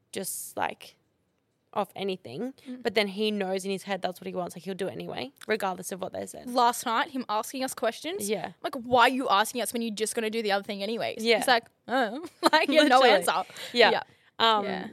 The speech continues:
Speaker 1: but yeah, he does do it a lot. And he'll, like, voice it just because we're talking about it or something. But
Speaker 2: Mm.
Speaker 1: then, like, if someone else says something, he'll just,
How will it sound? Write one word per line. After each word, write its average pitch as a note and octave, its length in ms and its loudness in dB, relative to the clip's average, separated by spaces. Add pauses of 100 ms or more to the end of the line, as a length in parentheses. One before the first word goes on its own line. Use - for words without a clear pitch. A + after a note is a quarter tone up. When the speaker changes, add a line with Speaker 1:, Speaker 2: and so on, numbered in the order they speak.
(100)
Speaker 1:
but A3+ 180 6
yeah, G3 160 4
he G#3 140 0
does A3 260 2
do A#3+ 140 2
it A3 220 4
a G#3+ 100 0
lot. G3 380 -2 (400)
And A3+ 160 0
he'll, B3 180 2
like, G3+ 240 2
voice G3+ 340 0
it F#3 140 -2
just F#3 240 -6 (160)
because E3+ 380 -2
we're F3+ 80 -2
talking F3+ 260 -8
about F3 220 -6
it - 40 -8
or - 40 -10
something. F3 320 -12
But G#3 140 -4
Speaker 2:
Mm. A3+ 40 -6
Speaker 1:
then, F#3+ 200 2
like, F3+ 200 -4 (260)
if G3+ 140 -4
someone G3 280 2
else F3+ 160 -6
says G3 120 -6
something, F3+ 220 -6
he'll F3+ 160 -8
just, F3+ 200 -10